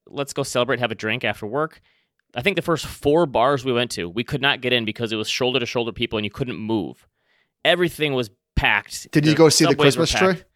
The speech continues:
Speaker 1: I went to see the Rockefeller Center Christmas tree. People were everywhere. The shops were full. It was,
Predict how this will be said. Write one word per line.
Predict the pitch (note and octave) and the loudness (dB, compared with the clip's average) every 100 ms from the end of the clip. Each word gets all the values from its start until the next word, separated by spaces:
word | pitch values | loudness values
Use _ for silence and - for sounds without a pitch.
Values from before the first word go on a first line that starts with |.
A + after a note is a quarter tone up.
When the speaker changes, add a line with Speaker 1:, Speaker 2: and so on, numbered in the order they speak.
| _ _ _ _ _ B2 | _ _ _ _ _ -2
Speaker 1:
I | |
went | D3+ | 0
to | D3 | 0
see | D#3 | 0
the | C#3+ | 2
Rockefeller | C3 C3+ C3 C3 C3+ B2+ | 2 2 0 0 2 2
Center | - C3+ B2 | 0 0 0
Christmas | - B2 B2 A2+ | -2 -2 -2 -8
tree. | - A#2+ A2+ A2 - _ | -2 2 2 2 -4 _
People | - E3+ D#3 B2 | -6 -4 -4 -4
were | B2 - | -4 0
everywhere. | D#3 C3+ A2+ | 0 2 -2
The | G2+ | -4
shops | - D#3 C#3+ - | -2 0 -2 -4
were | B2 | -8
full. | - A#2 A2 G2+ _ _ _ _ - | -6 -2 -2 -2 _ _ _ _ -8
It | D3+ | -4
was, | D3 | -4